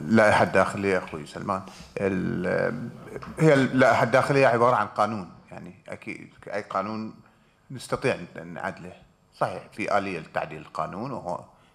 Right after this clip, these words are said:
آه، تقديم مشروع بقانون وتقديمه إلى المجلس وإجراء عن الإجراءات،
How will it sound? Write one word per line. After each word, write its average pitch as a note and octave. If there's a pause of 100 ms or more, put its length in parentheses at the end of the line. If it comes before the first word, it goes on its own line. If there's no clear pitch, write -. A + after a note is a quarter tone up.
(180)
آه، - (800)
تقديم G#2+
مشروع F2 (500)
بقانون A2+ (420)
وتقديمه E2
إلى C2+
المجلس A#1+
وإجراء C3+
عن F2+
الإجراءات، F2